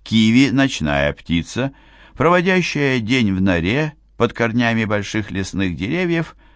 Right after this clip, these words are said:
а ночью отправляющаяся искать корма, который состоит из насекомых, личинок, червей и семян. Во время отыскивания пищи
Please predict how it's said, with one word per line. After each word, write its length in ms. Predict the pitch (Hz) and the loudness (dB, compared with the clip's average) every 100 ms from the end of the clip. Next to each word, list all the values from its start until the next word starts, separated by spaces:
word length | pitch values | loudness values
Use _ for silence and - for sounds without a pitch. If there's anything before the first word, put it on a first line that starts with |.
| _ _ - | _ _ 0
а 120 | 120 | 2
ночью 400 | 180 214 - 117 | 2 0 0 -4
отправляющаяся 1200 | - 104 113 139 131 117 - 107 104 - 92 87 | -2 -2 0 0 -2 -2 -2 0 -2 -2 -4 -4
искать 380 | - 101 87 - | -2 -2 -2 -4
корма, 480 | 110 160 156 151 - - _ _ _ | -2 -2 0 -2 -2 -18 _ _ _
который 420 | 101 98 117 113 | -2 2 4 2
состоит 640 | 104 107 - 95 92 90 - 87 | 0 -4 -2 2 2 2 -4 -4
из 180 | 80 - _ - | -4 -6 _ 0
насекомых, 840 | 95 - 65 - 113 131 127 - - | 0 0 -6 -2 2 4 2 -2 -8
личинок, 720 | 82 78 - 98 110 120 - | -4 -4 -2 -2 0 0 -2
червей 680 | - 82 65 62 80 87 - | -4 -4 -4 -2 -2 -2 -4
и 100 | 82 | -4
семян. 560 | 82 - 76 50 50 - - - - _ _ _ - | -4 -4 -6 -6 -10 -12 -20 -20 -20 _ _ _ -4
Во 100 | 104 | 0
время 380 | 101 110 104 90 | 2 2 2 2
отыскивания 840 | 82 82 - 80 73 73 73 69 | 0 -4 -4 -4 -2 -2 -2 -4
пищи 600 | 62 67 64 - 78 92 | -6 -10 -10 -6 -4 -4